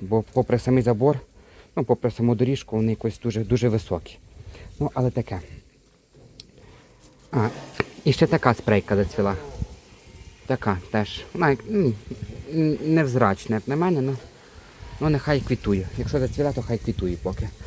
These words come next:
Так, заправляю оцей оприскувач і давайте зараз будемо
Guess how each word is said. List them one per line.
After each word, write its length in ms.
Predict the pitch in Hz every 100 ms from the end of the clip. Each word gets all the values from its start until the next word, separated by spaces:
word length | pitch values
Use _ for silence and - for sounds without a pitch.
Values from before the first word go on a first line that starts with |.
| - - - -
Так, 220 | 131 123
заправляю 680 | 127 143 160 151 139 110 107
оцей 240 | - 117 120
оприскувач 720 | 110 - 190 - 185 180 - - - - - - - - -
і 100 | 180
давайте 380 | 180 135 147 127
зараз 240 | 127 127
будемо 360 | 110 120 123 113